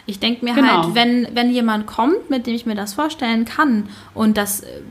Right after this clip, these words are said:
Speaker 1: irgendwie gut funktioniert, eine solide Partnerschaft da ist, dann möchte ich das auch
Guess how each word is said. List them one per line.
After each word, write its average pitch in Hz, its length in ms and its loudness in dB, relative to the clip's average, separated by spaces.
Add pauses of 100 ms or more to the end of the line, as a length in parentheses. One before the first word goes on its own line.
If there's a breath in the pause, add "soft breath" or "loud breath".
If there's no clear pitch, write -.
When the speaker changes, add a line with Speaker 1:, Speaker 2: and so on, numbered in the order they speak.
(100)
Speaker 1:
irgendwie 220 240 0
gut 220 200 -4
funktioniert, 214 500 0
eine 208 100 2
solide 196 320 -2
Partnerschaft 220 680 -2
da 254 260 -2
ist, 180 260 -6
dann 226 340 2
möchte 294 300 2
ich 285 80 -4
das 254 200 -4
auch - 220 0